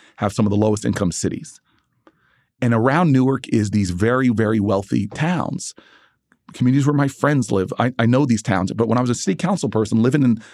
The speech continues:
high-rise projects, there was a very violent project sitting under two eighty, which is this overpass going into those wealthy suburbs. Violence, people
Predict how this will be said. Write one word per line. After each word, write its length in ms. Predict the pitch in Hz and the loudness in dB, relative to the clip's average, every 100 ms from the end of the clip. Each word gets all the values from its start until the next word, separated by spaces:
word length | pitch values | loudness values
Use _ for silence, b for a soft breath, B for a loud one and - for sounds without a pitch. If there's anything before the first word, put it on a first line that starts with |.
| B | B
high-rise 440 | - 143 143 135 127 | -2 0 2 0 -2
projects, 680 | - 135 151 95 107 - _ _ _ _ _ - | -2 -2 0 -2 -2 -6 _ _ _ _ _ -4
there 100 | 120 | -2
was 100 | 107 | 0
a 60 | |
very 300 | 110 120 143 | 0 2 2
violent 420 | 143 120 113 110 - B B | 2 2 2 0 -4 B B
project 300 | - 139 113 | -2 0 0
sitting 300 | - - 160 135 | -2 0 0 2
under 180 | 127 | 0
two 280 | 120 - 117 | 0 0 2
eighty, 240 | 113 104 90 | 4 2 0
which 180 | 87 | 0
is 80 | 101 | -2
this 160 | 92 - | -2 -2
overpass 560 | 113 113 110 104 90 - | -2 0 -2 -2 -2 -4
going 240 | 113 107 | 0 0
into 120 | 104 101 | 2 0
those 160 | 95 | 0
wealthy 240 | 104 107 101 | 0 -2 -2
suburbs. 460 | - 160 107 - B B B B - | -2 0 -2 -4 B B B B -4
Violence, 420 | 113 131 127 113 | -2 2 0 0
people 340 | 156 135 131 | 0 0 -2